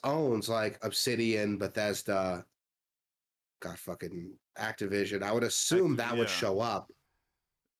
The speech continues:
Speaker 2: They owe a lot
Speaker 1: But
Speaker 2: more than just, yeah, they, well, they, it's a lot
Speaker 1: Yeah.
Speaker 2: more than just that. I don't know why they have Bethesda separate. It should just be Xbox. I don't know why they're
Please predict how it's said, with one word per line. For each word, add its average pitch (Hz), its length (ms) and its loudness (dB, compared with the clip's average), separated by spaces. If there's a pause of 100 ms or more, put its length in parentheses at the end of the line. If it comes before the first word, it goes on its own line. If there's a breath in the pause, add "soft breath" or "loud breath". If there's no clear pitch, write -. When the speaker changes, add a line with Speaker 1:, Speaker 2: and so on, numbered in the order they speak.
(140)
Speaker 2:
They 113 120 -4
owe 135 160 -2
a - 20 -4
lot 113 140 -2
Speaker 1:
But 110 240 2
Speaker 2:
more 113 340 -2
than 95 220 -10
just, 98 400 -10
yeah, 107 220 -6
they, 98 120 -6
well, 110 180 -4
they, 123 140 -4
it's 120 340 -8
a - 40 0
lot - 180 0
Speaker 1:
Yeah. 95 60 -4
Speaker 2:
more 127 120 0
than 107 120 -8
just 98 180 -12
that. 104 320 -6
I 92 60 -8
don't 107 120 -10
know 107 120 -8
why 101 280 -4
they 101 120 -4
have 92 200 -8
Bethesda 92 540 -10
separate. 90 540 -10
It 90 80 -16
should 104 140 -18
just 104 140 -16
be 90 180 -14
Xbox. - 840 -14 (1900)
I 90 40 -14
don't 95 100 -10
know 98 60 -10
why 92 260 -8
they're 87 280 -10